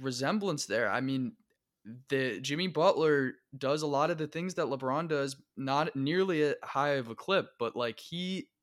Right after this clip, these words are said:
is a similar build in that he doesn't rely on his jumper.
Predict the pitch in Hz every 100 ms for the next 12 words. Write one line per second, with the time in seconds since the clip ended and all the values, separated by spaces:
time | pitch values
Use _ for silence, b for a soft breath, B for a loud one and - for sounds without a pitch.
0 | _ 139 147 147 135 143 123 - - 160
1 | 151 139 120 139 131 131 127 - 120 117
2 | 110 113 110 _ b b - 117 127 139
3 | 131 135 135 131 127 127 117 117 117